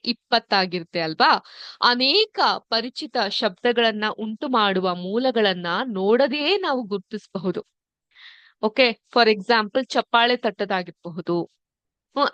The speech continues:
ಅಕ್ಷಿ ಅನ್ನೋದಾಗಿರ್ಬಹುದು, ಗಂಟೆ ಬಾರಿಸೋದಾಗಿರ್ಬಹುದು, ಅದನ್ನ ನಾವ್ ನೋಡ್ದೇನೆ ಇದೇ ಶಬ್ದ ಅಂತ ಹೇಳ್ಬಹುದು. ಹೇಗ್ ಸಾಧ್ಯ? ಅವುಗಳನ್ನ ಗುರುತಿಸಲು ಸಾಧ್ಯವಾಗಲು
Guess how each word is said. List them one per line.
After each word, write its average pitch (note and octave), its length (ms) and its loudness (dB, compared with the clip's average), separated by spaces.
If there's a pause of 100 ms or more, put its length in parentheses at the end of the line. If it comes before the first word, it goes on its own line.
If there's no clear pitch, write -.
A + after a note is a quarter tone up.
ಅಕ್ಷಿ - 400 0
ಅನ್ನೋದಾಗಿರ್ಬಹುದು, F#3+ 960 -2 (1200)
ಗಂಟೆ A#3 420 2
ಬಾರಿಸೋದಾಗಿರ್ಬಹುದು, G3+ 1040 0 (500)
ಅದನ್ನ G#4 240 4
ನಾವ್ F4 180 4
ನೋಡ್ದೇನೆ G4+ 500 6
ಇದೇ C#4+ 260 2
ಶಬ್ದ A#3+ 360 -2
ಅಂತ G#3 180 -2
ಹೇಳ್ಬಹುದು. F#3 540 -8
ಹೇಗ್ B3+ 300 4
ಸಾಧ್ಯ? F#3 440 4 (640)
ಅವುಗಳನ್ನ G#3+ 500 2 (120)
ಗುರುತಿಸಲು A3 640 0 (320)
ಸಾಧ್ಯವಾಗಲು B3 1080 2